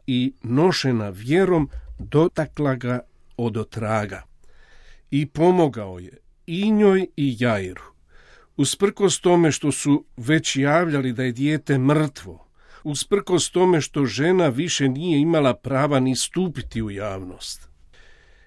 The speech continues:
Isus je činio čudesa i danas ih čini, ali senzacije ne voli. Čudo nije senzacija, nego znak. Znak vjere onoga na kome se događa.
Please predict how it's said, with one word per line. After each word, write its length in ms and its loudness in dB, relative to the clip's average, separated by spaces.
Isus 440 0
je 100 0
činio 400 2
čudesa 720 0
i 120 -4
danas 440 2
ih 160 -14
čini, 380 -14
ali 360 -4
senzacije 1040 -2
ne 340 -2
voli. 440 -4
Čudo 320 2
nije 280 6
senzacija, 840 0
nego 360 -2
znak. 720 -2
Znak 540 2
vjere 680 2
onoga 640 4
na 160 -2
kome 320 2
se 180 -2
događa. 680 -2